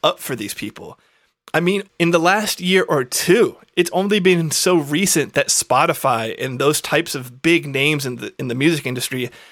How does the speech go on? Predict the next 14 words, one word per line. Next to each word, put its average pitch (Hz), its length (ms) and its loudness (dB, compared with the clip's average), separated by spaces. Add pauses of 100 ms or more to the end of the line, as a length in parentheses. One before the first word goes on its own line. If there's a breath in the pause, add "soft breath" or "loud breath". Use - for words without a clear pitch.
(120)
have 135 120 -4
even 165 300 0
made 156 180 2
it - 120 0
a 139 80 -4
thing 147 440 0
where 117 140 -2
credits - 640 0
are 123 240 0
an 113 100 -2
accessible 131 880 0 (280 soft breath)
thing 139 260 0
to 135 160 -2
view 131 680 0